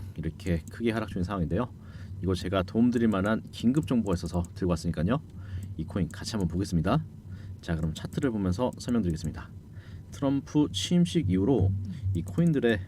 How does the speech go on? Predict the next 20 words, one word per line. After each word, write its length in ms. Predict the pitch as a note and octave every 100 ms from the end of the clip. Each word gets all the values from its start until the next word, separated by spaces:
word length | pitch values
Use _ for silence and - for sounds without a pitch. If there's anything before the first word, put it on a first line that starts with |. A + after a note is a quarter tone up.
| -
변동성이 720 | - G#2 C#3 C3+ G2+ F#2 G#2+ F2 - - -
정말 220 | - F2
커졌었는데요. 760 | F2 C3 - G2 D#2 B2+ G#2+ C2 - - - - -
이 80 | F#2
베라체인 680 | F2+ F#2 B2 C3+ - C3+ C3
코인도 480 | - B2+ F2+ C#3 C3 - - - - -
좀 160 | - F2+
애매한 320 | F2+ C3+ C3+
시기에 300 | A2+ A2+ A2
상장을 420 | - C#3 B2+ A#2
했지만 380 | A#2 G2 A#2+ A#2 - - - - E2+
어제 520 | A#2+ A#2+ B2+ D#2+ C2
장이 420 | - F#2+ A2 A#3+ -
안 180 | F#2
좋았음에도 420 | A2 B2 F#2+ A#2 G#2
불구하고 720 | F#2 F2+ E2+ E2+ C3 F2 - - - -
상장빈과 840 | - - D#3+ D#3 D#3+ D3+ A#2 A2 G2
함께 400 | F2+ - A#2 A2+
큰 240 | - C#3+
상승이 560 | C#3+ A#2 A2+ A2 C3